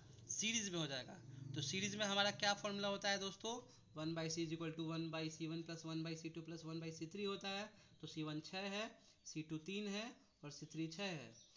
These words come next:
तीनों का हम क्या करेंगे, एलसीएम लेंगे तो आ जाएगा छः और एलसीएम लेके देखिए हिसाब किताब कीजिएगा, हिसाब किताब क्या कीजिएगा तो सीएस का वैल्यू कितना आ जाएगा, तीन बटा दो और इसको solve करेंगे तो कितना आ जाएगा, एक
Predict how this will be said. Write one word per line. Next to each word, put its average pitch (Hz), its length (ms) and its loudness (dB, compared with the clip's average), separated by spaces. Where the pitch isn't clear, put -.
तीनों 160 220 4
का 170 120 0
हम 175 140 0
क्या 180 140 2
करेंगे, 170 280 2
एलसीएम 170 260 0
लेंगे 170 180 2
तो 165 120 -2
आ 160 60 2
जाएगा 151 280 0
छः 220 340 0
और 190 320 2
एलसीएम 151 440 0
लेके 175 260 0
देखिए 156 240 0
हिसाब 180 240 4
किताब - 280 -2
कीजिएगा, 185 360 0
हिसाब 170 320 0
किताब 170 280 -4
क्या 160 100 -6
कीजिएगा 170 340 -2
तो 170 120 -6
सीएस 170 280 -2
का 180 100 -6
वैल्यू 175 200 -2
कितना 190 240 -4
आ 208 60 0
जाएगा, 139 260 -4
तीन 165 180 4
बटा 165 200 -2
दो 214 360 0
और 135 600 -4
इसको 160 200 -4
solve 165 260 0
करेंगे 170 220 2
तो 165 80 0
कितना 165 240 -2
आ 160 40 0
जाएगा, 160 200 0
एक 151 280 -4